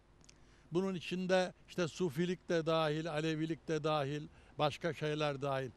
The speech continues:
Bunları tanımladığınız zaman size heterodoksi diyorlar. Ya işte,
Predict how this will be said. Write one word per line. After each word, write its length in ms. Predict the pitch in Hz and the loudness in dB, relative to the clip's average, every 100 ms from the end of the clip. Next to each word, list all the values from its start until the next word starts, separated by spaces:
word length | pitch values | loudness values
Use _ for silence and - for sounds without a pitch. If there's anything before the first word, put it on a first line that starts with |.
| - - - - | -18 -20 -20 -12
Bunları 420 | 160 240 240 254 220 | -2 2 4 4 2
tanımladığınız 840 | 196 233 240 226 226 208 254 302 | 0 2 2 2 2 2 -2 2
zaman 380 | 285 247 185 131 - - - | 4 4 2 -4 -10 -20 -8
size 340 | 233 240 247 | -4 2 2
heterodoksi 1000 | 220 - 277 294 277 294 220 - 202 151 | 2 4 4 4 2 0 0 -2 -2 2
diyorlar. 500 | 160 147 135 127 113 92 - - - | 2 2 2 2 0 -6 -20 -20 -4
Ya 200 | 170 208 | 2 4
işte, 400 | 202 - 202 180 | 4 2 2 2